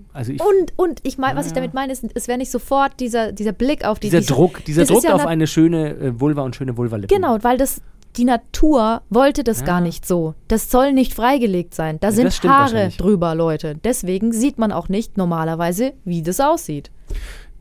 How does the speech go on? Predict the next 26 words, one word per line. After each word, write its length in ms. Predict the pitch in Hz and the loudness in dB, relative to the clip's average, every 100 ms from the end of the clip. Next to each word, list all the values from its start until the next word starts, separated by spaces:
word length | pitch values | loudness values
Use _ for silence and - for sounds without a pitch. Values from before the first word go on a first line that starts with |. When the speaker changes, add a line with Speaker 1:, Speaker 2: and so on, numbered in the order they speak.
| - | -20
Speaker 1:
Das 580 | 147 - 151 - - - | -20 -8 -8 -6 -14 -10
wäre 260 | 139 143 143 | -4 -2 0
auch 80 | 160 | -2
eine 100 | 180 | -2
interessante 380 | 160 147 160 156 | -4 -4 -6 -4
Statistik, 560 | 160 - 170 180 143 | -6 -6 -8 -8 -8
wie 120 | 135 | -8
viele, 600 | 147 - 156 156 151 147 | -8 -6 -2 0 0 -2
äh, 200 | - 139 143 | -4 -6 -6
Vulven 520 | 123 139 147 147 143 | -4 -2 -2 -2 -6
rasiert 380 | 127 123 123 139 | -6 -6 -6 -6
sind 160 | 160 | -6
und 220 | 156 143 139 | -6 -8 -8
wie 80 | |
viele 200 | 143 147 | -10 -6
nicht. 280 | 170 208 - _ _ - | -4 -4 -10 _ _ -16
Ich, 80 | 117 - | -16 -16
ich 160 | - | -6
weiß 200 | 160 185 | -2 -2
es 140 | 127 120 | -2 -6
nicht. 220 | 110 - - - - | -10 -12 -20 -14 -10
Was 140 | 123 | -6
würdest 140 | 147 | -6
du 40 | 151 | -4
sagen, 220 | 156 170 | -6 -6
in, 160 | 156 | -8